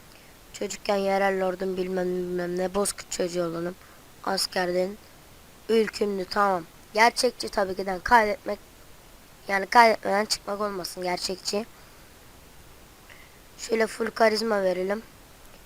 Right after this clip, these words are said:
Çünkü liderlik en önemli. Grubunuzun daha fazla olmasını sağlıyor. Grup mu,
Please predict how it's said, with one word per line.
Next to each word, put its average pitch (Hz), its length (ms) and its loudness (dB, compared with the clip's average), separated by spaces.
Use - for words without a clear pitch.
Çünkü 202 340 -4
liderlik 190 1120 0
en 196 140 0
önemli. 175 440 -2
Grubunuzun 220 680 2
daha 214 180 8
fazla 180 440 -4
olmasını 220 500 -4
sağlıyor. 185 540 -4
Grup 208 300 -4
mu, 190 200 -8